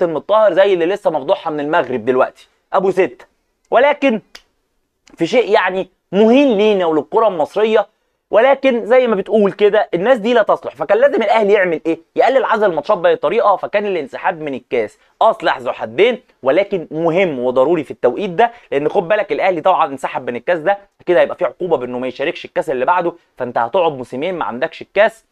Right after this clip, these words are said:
فهي دي اللي الناس بتفكر فيه، طب انا هقعد بطولتين ما باخدهمش، ولكن انا شايف اني ما انا ممكن ما اخدهمش وانا بشارك، ممكن ما اخدهمش وانا بشارك، لكن اريح اللعيبه احسن، ابدا الموسم وانا لعيبتي فايقه وعلى رجليها.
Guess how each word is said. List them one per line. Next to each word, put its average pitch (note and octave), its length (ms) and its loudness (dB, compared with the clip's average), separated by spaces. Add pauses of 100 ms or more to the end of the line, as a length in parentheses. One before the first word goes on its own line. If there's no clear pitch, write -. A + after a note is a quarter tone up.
(460)
فهي E3 240 4
دي F#3 80 0
اللي F#3+ 160 0
الناس E3 220 0
بتفكر E3 440 -4
فيه، F#3 220 -6
طب D3+ 100 -2
انا D#3+ 120 0
هقعد E3+ 300 2
بطولتين D3+ 520 0
ما C#3+ 60 0
باخدهمش، C#3 580 -4 (260)
ولكن C#3+ 220 -2
انا C3+ 140 -2
شايف F3 340 -2 (340)
اني D3+ 480 -6
ما E3+ 80 -6
انا F#3+ 100 0
ممكن G3 260 -4
ما E3 60 -4
اخدهمش D3 380 -8
وانا C3 120 -4
بشارك، A2+ 460 -8 (720)
ممكن E3+ 340 -4 (280)
ما A#2 60 -4
اخدهمش C3+ 320 -4
وانا B2 120 -2
بشارك، E3+ 340 -2
لكن A2+ 180 -10 (120)
اريح E3 360 0
اللعيبه C3+ 380 -4
احسن، F3 320 -4 (280)
ابدا D3 320 -6
الموسم C#3 500 -8
وانا D#3 260 -4 (200)
لعيبتي C3+ 460 -8
فايقه C#3+ 320 -2
وعلى C3 280 0
رجليها. G2+ 440 -8